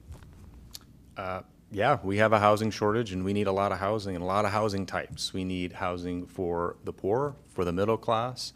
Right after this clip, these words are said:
We need houses for families, for singles. We need families for, um,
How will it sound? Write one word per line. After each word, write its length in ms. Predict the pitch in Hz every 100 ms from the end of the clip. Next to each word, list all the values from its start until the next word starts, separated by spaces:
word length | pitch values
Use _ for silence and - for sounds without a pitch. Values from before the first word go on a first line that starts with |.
| - - - -
We 140 | 104
need 160 | 95 92
houses 500 | 90 87 87 87 85
for 360 | - - 82 80
families, 600 | 92 95 117 127 127 -
for 220 | - 80
singles. 640 | - 113 120 131 123 - -
We 80 | 92
need 180 | 85
families 560 | - 87 87 90 85 -
for, 640 | - - 85 80 80 - -
um, 300 | 53 52